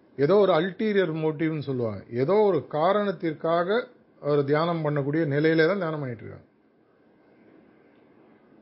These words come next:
எனக்கு என்னுடைய வாழ்வில் இப்ப இருக்கிற நிலைமையோட இன்னும் பெட்டரா வரணும், என் குழந்தைங்களுக்கு கல்யாணம் ஆகணும், பேர பிள்ளைங்க ஸ்கூலுக்கு ஒழுங்கா படிக்கணும், ஒரு ஆசை விட்டா அடுத்த ஆசை, விட்டா அடுத்த ஆசை, விட்டா அடுத்த ஆசை.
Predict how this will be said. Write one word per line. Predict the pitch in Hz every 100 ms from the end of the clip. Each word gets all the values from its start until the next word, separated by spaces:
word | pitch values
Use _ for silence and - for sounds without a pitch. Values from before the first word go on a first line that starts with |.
| _ _ _
எனக்கு | 135 151 170 202 -
என்னுடைய | - 151 156 151 180 -
வாழ்வில் | 143 151 165 170
இப்ப | 143
இருக்கிற | 147 151 151 143
நிலைமையோட | 135 131 156
இன்னும் | 165 147
பெட்டரா | 110 117
வரணும், | 117 90 85 87 92 - -
என் | 127
குழந்தைங்களுக்கு | 123 151 156 135 151
கல்யாணம் | - 120 120 98
ஆகணும், | 90 90 90 - _ _ _ _ _ _ _ _
பேர | 165 160
பிள்ளைங்க | 135 131 135
ஸ்கூலுக்கு | 131 151 135 117
ஒழுங்கா | 120 117
படிக்கணும், | 110 98 98 90 - -
ஒரு | 131
ஆசை | 139 147 160
விட்டா | 139
அடுத்த | 170 139 143
ஆசை, | 131 131
விட்டா | 127 127 156
அடுத்த | 135 131 127
ஆசை, | 110 117
விட்டா | 113 -
அடுத்த | 139 117 123
ஆசை. | 107 - 107